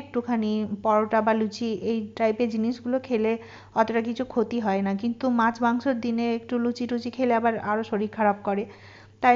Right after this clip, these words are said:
নিরামিষ বলে আজকে একটু ভাবলাম লুচি আর ছোলার ডালটা করি। আর আমার ছেলের ছোলার ডালটা খুব, মানে, প্রিয়, ও খুব ভালোবাসে লুচির সাথে, তাই ভাবলাম ছোলার ডালটা করি। কিন্তু ডালটা একটু সিদ্ধটা কম হয়েছে, তাই আরও দুটো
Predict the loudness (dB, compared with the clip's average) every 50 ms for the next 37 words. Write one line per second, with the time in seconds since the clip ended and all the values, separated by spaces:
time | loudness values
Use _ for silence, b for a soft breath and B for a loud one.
0 | 6 6 4 4 4 4 4 2 0 0 0 0 2 2 4 4 4 2 2 0
1 | 0 -2 -2 -2 -4 -4 0 0 0 2 2 0 0 0 2 0 0 0 0 0
2 | 0 0 0 0 -2 -2 0 0 0 0 -2 0 -2 -4 -2 -2 0 0 2 2
3 | 2 2 2 2 0 0 0 -2 -2 -2 0 2 2 0 0 0 0 2 2 2
4 | 2 2 2 0 2 0 -2 -2 -2 -4 -4 -4 -8 -8 -6 -4 -2 0 0 -2
5 | -2 -2 -2 0 0 0 0 0 -2 -4 -4 -6 -6 -4 -2 0 2 2 2 2
6 | 0 0 -2 -2 -2 -2 0 -2 -2 -2 -2 -6 -6 -6 -8 -10 B B B B
7 | B B B B 2 4 4 4 6 4 2 2 2 2 0 0 2 2 2 4
8 | 4 2 2 2 2 2 0 -2 0 0 0 0 0 -2 -4 -2 0 0 2 2
9 | 4 4 4 4 2 0 -2 -2 -4 -6 -4 -4 -4 -2 0 0 0 0 0 0
10 | 0 0 0 0 0 0 -2 -2 -2 -2 0 2 2 4 4 4 4 2 2 0
11 | -2 -2 -4